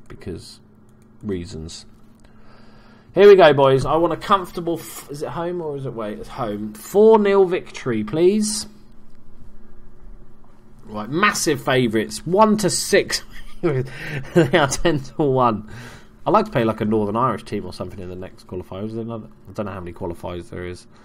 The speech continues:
Right, so they're playing a five three two. Probably very defensive, probably long ballage.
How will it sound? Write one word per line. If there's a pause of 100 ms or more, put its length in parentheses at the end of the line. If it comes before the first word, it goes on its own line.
(400)
Right,
so
they're
playing
a
five
three
two.
Probably
very
defensive,
probably
long
ballage.